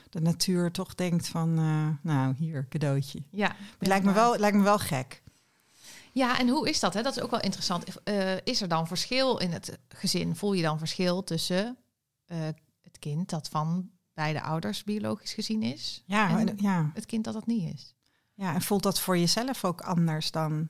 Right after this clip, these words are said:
Speaker 2: Ja.
Speaker 1: Van, ja, weet je, dat, dat je,
Speaker 2: En
Speaker 1: dat jij
Speaker 2: anders.
Speaker 1: half verwant bent, zeg maar, met
Speaker 2: Ja.
Speaker 1: je ouders en, en, en je broer of zus helemaal.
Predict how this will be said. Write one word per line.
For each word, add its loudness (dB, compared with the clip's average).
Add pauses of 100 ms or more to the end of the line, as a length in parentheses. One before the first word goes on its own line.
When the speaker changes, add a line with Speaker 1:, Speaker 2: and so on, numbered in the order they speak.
(100)
Speaker 2:
Ja. -4
Speaker 1:
Van, -2
ja, 0
weet -4
je, -6
dat, -8
dat -10
je, 0
Speaker 2:
En 6
Speaker 1:
dat 2
jij 2
Speaker 2:
anders. 4
Speaker 1:
half 4
verwant 2
bent, 4
zeg -4
maar, 2
met 2
Speaker 2:
Ja. 0
Speaker 1:
je 0
ouders 2
en, -4
en, -2
en -2
je -2
broer -4
of -4
zus -8
helemaal. -2